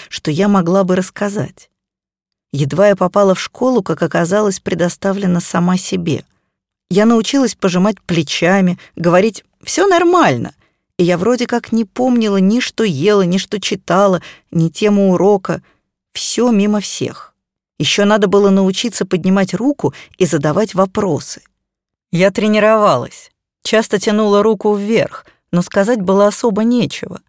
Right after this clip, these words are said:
так что я просто отпрашивалась в туалет. Туалеты находились за главным корпусом. Две бетонные ступеньки, и ты на месте.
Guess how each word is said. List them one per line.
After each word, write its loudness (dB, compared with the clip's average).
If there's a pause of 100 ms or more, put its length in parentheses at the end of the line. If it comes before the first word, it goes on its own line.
(240)
так -2
что -4
я 2
просто -2
отпрашивалась -2
в -20
туалет. -4 (1000)
Туалеты 2
находились 0
за 2
главным 2
корпусом. -4 (460)
Две 2
бетонные 2
ступеньки, -2
и 0
ты -4
на 2
месте. -4